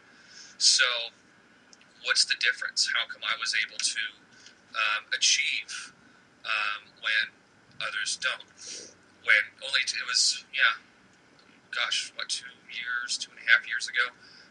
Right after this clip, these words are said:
I literally did not know how I was going to feed my two kids. I'm a single dad. And that's scary.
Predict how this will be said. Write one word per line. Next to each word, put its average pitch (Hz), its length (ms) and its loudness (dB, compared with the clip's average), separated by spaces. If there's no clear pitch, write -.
I 123 160 8
literally 120 480 2
did - 160 -10
not 117 240 4
know 120 320 -6
how 113 320 -6
I 104 160 -6
was - 160 -8
going - 160 -20
to - 160 -8
feed - 400 -14
my - 80 -10
two - 240 -6
kids. - 560 -2
I'm - 160 -8
a - 20 2
single - 380 0
dad. - 320 0
And 107 480 2
that's 1077 240 8
scary. - 560 2